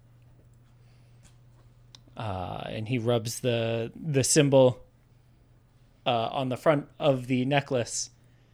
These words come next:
and tries to, uh, forge that connection.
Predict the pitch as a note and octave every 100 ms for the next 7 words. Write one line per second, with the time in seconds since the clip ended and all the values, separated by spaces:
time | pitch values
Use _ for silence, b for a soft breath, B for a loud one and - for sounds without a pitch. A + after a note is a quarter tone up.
0 | _ _ _ _ _ _ - B2 - B2
1 | A#2 A2+ - A#2 A2+ G#2+ G#2 G2+ - _
2 | A#2+ A#2+ - - C2+ A#2+ _ - - _
3 | _ _ - C#3+ B2+ A#2 C#3 A#2+ - C#3
4 | - - -